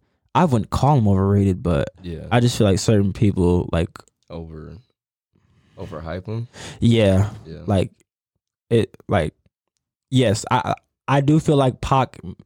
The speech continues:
Speaker 1: uh, is one of the greatest music makers ever. I'll
Speaker 2: Mm-hmm.
Speaker 1: say that.
Speaker 2: Yeah.
Speaker 1: He's in a, I,
Speaker 2: He's definitely up there.
Speaker 1: Yeah.
Speaker 2: He's, he's up there. We ain't
Speaker 1: But
Speaker 2: gonna
Speaker 1: as
Speaker 2: lie.
Speaker 1: far as rapping, he's not in my top five.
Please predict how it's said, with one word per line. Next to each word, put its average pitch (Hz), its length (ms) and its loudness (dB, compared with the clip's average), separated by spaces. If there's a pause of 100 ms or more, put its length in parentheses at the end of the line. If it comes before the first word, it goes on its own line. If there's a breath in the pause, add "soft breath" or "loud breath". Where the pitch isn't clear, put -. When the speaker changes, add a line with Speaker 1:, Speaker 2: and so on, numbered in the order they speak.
(200)
Speaker 1:
uh, 110 280 4
is 107 160 2
one 110 120 2
of 104 40 0
the 101 80 2
greatest 107 320 2
music 113 460 4
makers 98 440 2
ever. 85 460 -2
I'll 98 140 4
Speaker 2:
Mm-hmm. 85 60 2
Speaker 1:
say 90 140 2
that. 80 300 -2
Speaker 2:
Yeah. 90 260 -8 (340)
Speaker 1:
He's 113 200 2
in 101 100 4
a, 92 60 2 (340)
I, 98 140 0 (200)
Speaker 2:
He's 101 140 -14
definitely 82 320 -12
up - 80 -20
there. 76 140 -20
Speaker 1:
Yeah. 110 340 2
Speaker 2:
He's, 180 140 -4
he's 143 220 0
up 87 160 -6
there. 76 100 -12
We 73 80 -12
ain't 78 80 -14
Speaker 1:
But 104 300 2
Speaker 2:
gonna 76 140 -4
Speaker 1:
as - 80 2
Speaker 2:
lie. - 40 0
Speaker 1:
far 120 140 4
as 101 100 2
rapping, 131 420 4
he's 117 200 4
not 104 180 4
in 98 60 2
my 92 120 0
top 87 340 -2 (380)
five. 95 420 0